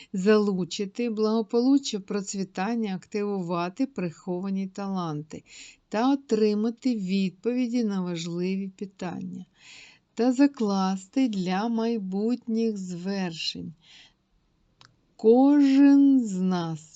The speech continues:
частина великого космічного танцю. Саме в такі дні ми можемо відчувати це особливо яскраво. Використовуйте цю можливість мудро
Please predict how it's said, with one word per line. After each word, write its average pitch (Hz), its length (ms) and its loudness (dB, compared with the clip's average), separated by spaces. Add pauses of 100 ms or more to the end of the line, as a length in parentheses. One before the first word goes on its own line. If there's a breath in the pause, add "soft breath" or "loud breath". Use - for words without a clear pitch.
(160)
частина 247 800 0
великого 202 760 -2
космічного 185 920 -6
танцю. 165 600 -10 (400 loud breath)
Саме 202 380 -4
в 190 80 -8
такі 208 540 -4
дні 202 440 0
ми 190 200 -2
можемо 180 480 -2
відчувати 175 840 -6
це 202 380 -8
особливо 175 720 -6
яскраво. 190 880 -8 (800 loud breath)
Використовуйте 233 1040 2
цю 185 260 -6
можливість 175 1160 -6 (220)
мудро 196 640 -2